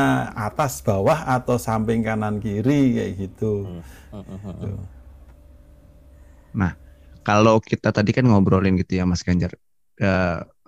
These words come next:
Speaker 3: ke-, dulunya gimana sejarahnya teman-teman dari mulai Agi masuk, kemudian mulai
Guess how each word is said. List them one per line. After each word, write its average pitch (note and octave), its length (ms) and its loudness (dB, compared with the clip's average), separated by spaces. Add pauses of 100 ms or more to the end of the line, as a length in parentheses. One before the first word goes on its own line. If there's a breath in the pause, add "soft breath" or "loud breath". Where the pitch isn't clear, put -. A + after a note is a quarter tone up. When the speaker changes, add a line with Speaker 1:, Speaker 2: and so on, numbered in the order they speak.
(320)
Speaker 3:
ke-, G#2 240 0
dulunya G2+ 480 8
gimana F#2+ 540 4
sejarahnya F2 880 0
teman-teman E2+ 1000 0
dari - 320 -8
mulai F2+ 240 2
Agi F#2+ 320 6
masuk, F2+ 720 6
kemudian F2+ 480 2
mulai F#2 480 0